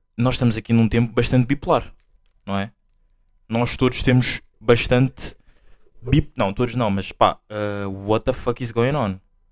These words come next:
Tipo, what the fuck is going on? Sabem que um gajo, começando já aqui com, tipo, desabafos e merdas que um gajo tem, tipo, aqui andado a pensar, que é tipo, bros,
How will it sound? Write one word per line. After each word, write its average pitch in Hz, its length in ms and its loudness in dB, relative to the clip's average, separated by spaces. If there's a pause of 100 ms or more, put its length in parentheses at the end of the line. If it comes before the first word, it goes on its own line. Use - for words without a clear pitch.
(200)
Tipo, - 320 -20
what 110 180 -2
the 120 80 -6
fuck - 280 -12
is 113 80 -12
going 120 200 -4
on? 101 140 -4 (1000)
Sabem 165 260 -4
que 165 100 -20
um 165 80 -6
gajo, 117 380 2 (1200)
começando 127 280 0
já 127 100 4
aqui 120 160 -2
com, 120 280 0
tipo, - 240 -14
desabafos 120 460 2
e 120 60 -2
merdas 117 280 0
que 117 80 -4
um - 20 2
gajo 110 200 0
tem, 110 200 -2
tipo, 110 240 -2
aqui 107 220 -2
andado 104 220 0
a 104 40 0
pensar, 104 260 -6
que 104 60 -4
é - 20 -2
tipo, - 220 -10 (600)
bros, 107 280 2